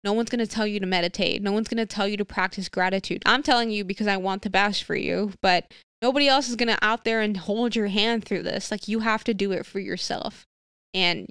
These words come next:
you just have to want it for yourself. And if you don't want it for yourself, then, honey, we need to have a deeper conversation. But I hope you want it for yourself. I hope that's why you're listening to this. And so, yeah, just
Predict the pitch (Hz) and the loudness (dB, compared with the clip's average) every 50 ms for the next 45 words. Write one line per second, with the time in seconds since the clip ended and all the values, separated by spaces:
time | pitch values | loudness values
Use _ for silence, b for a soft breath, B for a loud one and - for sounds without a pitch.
0 | _ _ 190 202 233 247 262 254 - 240 247 247 - 254 220 202 190 185 185 202 | _ _ -8 -4 -2 -2 -2 -2 0 0 -2 0 0 -2 -2 -2 -2 -4 -2 0
1 | 208 214 190 - - - - - 214 240 247 208 185 190 - - - - 202 - | 0 0 0 -2 -4 -12 -4 -2 0 0 0 0 -2 -2 -2 -2 -4 -4 -2 -2
2 | 190 202 208 - - 214 233 254 269 262 226 208 214 220 220 - - 202 202 196 | -2 -2 -2 -4 -4 -2 0 2 2 0 2 0 0 0 -2 -2 -2 -4 -2 -2
3 | 190 - 202 202 - - - 190 185 180 196 - B B B _ _ _ _ _ | -2 -2 -2 -2 -2 -2 -2 -2 -2 -2 -4 -8 B B B _ _ _ _ _
4 | _ _ _ - 220 208 165 156 160 175 190 185 185 _ _ _ _ - 208 220 | _ _ _ -2 -2 0 0 0 0 0 -2 -4 -8 _ _ _ _ -4 -2 -2
5 | 226 214 202 202 202 185 165 180 196 196 185 - 175 - 190 165 - 196 190 165 | 0 0 2 2 2 0 0 0 -2 -2 -2 -2 -2 -2 -2 -4 -2 -4 -2 2
6 | 220 208 196 196 - - 202 - 180 196 - 180 175 175 - - _ _ _ _ | 4 4 4 4 2 0 -2 -4 -4 0 2 4 4 4 2 0 _ _ _ _
7 | _ - - 208 254 277 262 262 254 233 233 214 196 202 196 190 175 - - 190 | _ 2 4 4 6 4 2 2 0 -4 -2 0 0 0 2 0 0 -2 0 0
8 | 185 190 196 196 185 190 214 202 208 208 196 185 196 196 - - 180 180 180 175 | 0 0 2 2 2 2 2 0 0 0 0 0 -2 -4 0 0 0 0 0 -2
9 | 165 170 180 - - 180 180 185 196 - 202 175 180 175 180 - - 208 208 - | -2 -2 -2 -2 -2 -2 -2 -2 -2 -4 -2 0 0 0 0 0 -2 -4 -4 0
10 | - 190 196 208 220 233 214 185 190 202 208 202 - - | 0 0 2 2 2 2 2 2 2 2 0 0 0 -8